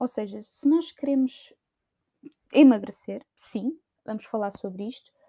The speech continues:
nós precisamos de ter uma boa alimentação. Nós precisamos de, eh, na verdade, para emagrecer, há aqui um sistema de déficit calórico. Mas eu não quero entrar muito por aí, não é a função do episódio de hoje,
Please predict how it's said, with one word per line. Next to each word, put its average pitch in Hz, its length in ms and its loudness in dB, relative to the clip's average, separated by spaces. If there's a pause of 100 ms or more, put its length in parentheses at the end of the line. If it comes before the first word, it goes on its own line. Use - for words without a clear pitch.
(340)
nós 320 240 6
precisamos 240 840 -6 (340)
de 240 120 -4
ter 262 200 0
uma 262 160 2
boa 240 220 -4
alimentação. 233 760 -8 (340)
Nós 240 220 -6
precisamos 220 600 -10
de, 214 420 -8 (580)
eh, - 300 -2 (100)
na 254 120 8
verdade, 247 500 0 (320)
para 254 160 2
emagrecer, 240 640 -2 (160)
há 214 120 -8
aqui 226 240 -6
um 233 40 -2
sistema 233 460 -6
de 208 400 -8 (560)
déficit 233 480 0
calórico. 202 640 -6 (100)
Mas 262 380 2
eu 285 100 4
não 294 140 6
quero 302 180 2
entrar 262 260 0
muito 254 260 4
por 247 160 -4
aí, 233 360 -2
não 214 240 -4
é 214 220 -6 (380)
a 214 80 -6
função 226 520 -6
do 226 340 -2
episódio 202 440 -4
de 208 160 -4
hoje, 233 280 -2